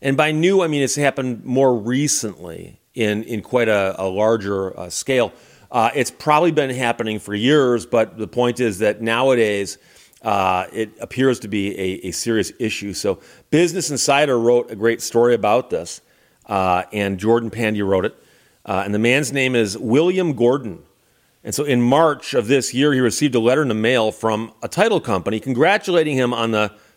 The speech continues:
two hundred thousand dollar sale of his Tucson, Arizona property. The problem, of course, is that he hadn't listed it for sale.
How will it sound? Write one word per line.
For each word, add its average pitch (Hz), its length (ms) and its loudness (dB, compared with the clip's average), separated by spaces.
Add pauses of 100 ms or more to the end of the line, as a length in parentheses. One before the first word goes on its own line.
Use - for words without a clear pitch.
two 233 280 2
hundred 196 260 2
thousand 143 280 2
dollar 123 120 4
sale 147 480 2
of 110 160 -2
his 101 220 -2
Tucson, 165 500 0
Arizona 120 520 2
property. 160 440 0 (480)
The 123 80 -8
problem, 165 280 0
of 139 80 -6
course, 143 300 2
is 117 200 2
that 120 220 2
he 107 320 -6
hadn't 131 220 2
listed 117 300 -2
it 104 120 -4
for 95 120 -4
sale. 190 300 -4